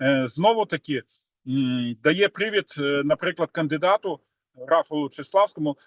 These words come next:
му-, е, казати про те, що, м, треба допомогу, яку сьогодні отримують, е,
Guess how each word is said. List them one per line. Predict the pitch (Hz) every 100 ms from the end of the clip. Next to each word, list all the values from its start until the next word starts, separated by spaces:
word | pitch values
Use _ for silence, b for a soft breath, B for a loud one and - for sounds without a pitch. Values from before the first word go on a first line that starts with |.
| _
му-, | 139 190 202
е, | - 139 143
казати | 160 147 202 -
про | 151 165
те, | 143 214
що, | 208 156 139 _ _ _ -
м, | 294 147 143 139 135 135 131 131
треба | - 185 190 180 180 170 165 160 156 151 147 147
допомогу, | 135 165 185 190 175 151
яку | 151 - 170
сьогодні | 175 151 185 147 151
отримують, | 147 - 175 165 147 143 - 147
е, | 139 139 135